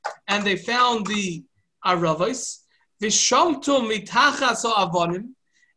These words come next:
and they took them out from underneath the stones.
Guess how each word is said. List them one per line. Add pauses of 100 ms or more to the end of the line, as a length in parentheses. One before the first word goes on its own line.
and
they
took
them
out
from
underneath
the
stones.